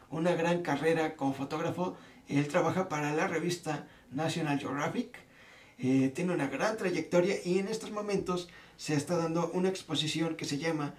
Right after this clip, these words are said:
Paisaje onírico, justamente de Héctor Montes de Oca, ahí en la Galería Veracruzana de Arte. Esta exposición va a estar todo noviembre, ahí en la galería de nuestro, eh, amigo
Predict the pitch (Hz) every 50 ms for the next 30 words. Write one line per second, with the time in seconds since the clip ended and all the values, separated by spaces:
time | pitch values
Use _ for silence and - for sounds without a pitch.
0 | - - - - - - - 135 131 131 131 - 160 175 170 - 170 - - -
1 | - 147 151 175 196 226 208 196 - - 180 196 294 - - - - - - -
2 | - - - - - 147 147 - 175 170 170 170 175 160 147 151 151 - - 175
3 | 165 160 156 165 160 160 175 170 170 185 196 202 196 190 - - 185 185 - -
4 | - 156 156 160 170 180 175 175 165 151 135 139 135 143 143 156 180 180 175 170
5 | 170 - - - - - - - - 151 147 143 131 165 - 156 156 143 - 160
6 | 165 165 165 156 139 143 135 139 135 131 123 - - 233 277 - - - - -
7 | - - - - 151 147 - - 160 - - - - 139 135 135 123 - 175 190
8 | 196 196 185 175 - - 165 170 170 - - - - - 175 185 190 190 185 175
9 | 156 156 143 147 156 165 165 165 - - 381 359 - - - - - - - -
10 | - - - - - 135 143 147 151 156 160 160 - - - 139 127 135 139 135
11 | 135 135 147 156 165 190 - - 208 - - 151 147 147 143 143 143 143 147 143
12 | 147 147 135 - - - - - - - - - - 143 139 147 147 - - -
13 | 156 170 175 190 185 185 185 190 185 -